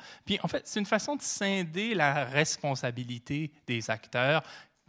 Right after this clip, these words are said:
et surtout des fictions juridiques que sont les entreprises. Bon. Alors, il y a le problème fiscal, bien sûr, j'en ai parlé.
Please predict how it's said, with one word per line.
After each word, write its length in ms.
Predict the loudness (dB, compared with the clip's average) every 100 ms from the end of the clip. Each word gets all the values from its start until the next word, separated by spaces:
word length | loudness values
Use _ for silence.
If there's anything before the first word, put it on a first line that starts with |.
| -20 _ _ _ _ _ _ _ _ -6
et 140 | -6
surtout 340 | -6 -10 -8 -8
des 80 |
fictions 560 | -10 -10 -8 -4 -4 -6
juridiques 380 | -6 -8 -8 -10
que 80 | -8
sont 120 | -8
les 160 | -8
entreprises. 640 | -10 -16 -20 -20 -18 -18 -18 _ _ _ _ _ _ _ _ _ _
Bon. 140 | -14 -14 _ _ _ _ _ _ _ _ _ _ _ _ _ _ _ _
Alors, 200 | -4 0
il 60 | 2
y 40 |
a 40 | 2
le 80 |
problème 340 | 0 0 2 0
fiscal, 560 | -2 -8 -8 -10 -10
bien 160 | -10 -12
sûr, 300 | -12 -10 -10
j'en 180 | -10 -14
ai 80 | -16
parlé. 500 | -16 -16 -20 -20